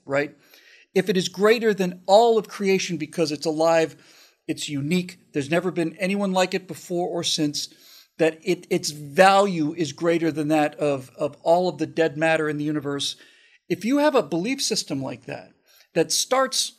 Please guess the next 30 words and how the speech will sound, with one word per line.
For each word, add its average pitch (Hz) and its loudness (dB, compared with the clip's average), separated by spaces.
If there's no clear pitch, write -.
like 143 -4
that, - -18
then 190 0
your 202 -2
attitude 214 2
about 170 -2
that 220 2
individual 180 -4
and 156 -6
that 190 -2
individual's 165 -6
worth 156 -4
and 147 -4
life 143 0
is 165 -8
gonna 214 -4
stay - 2
with 226 -2
them 220 4
throughout 208 -2
that 226 -2
kid's - -4
life 196 0
and 170 -6
throughout 208 -2
yours 170 -2
as 143 -6
well. 165 -2
If 185 -2
you, 262 0